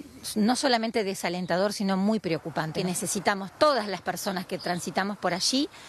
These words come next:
tener las garantías de una traza controlada, eh, segura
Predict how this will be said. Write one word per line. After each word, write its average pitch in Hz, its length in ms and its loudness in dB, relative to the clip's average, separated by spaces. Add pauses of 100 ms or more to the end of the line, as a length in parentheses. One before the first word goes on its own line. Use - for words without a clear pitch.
(300)
tener 220 220 2
las 247 140 2
garantías 233 720 0 (380)
de 196 600 2
una 190 800 -2
traza 220 400 2
controlada, 247 840 0 (580)
eh, 185 180 0
segura 269 760 0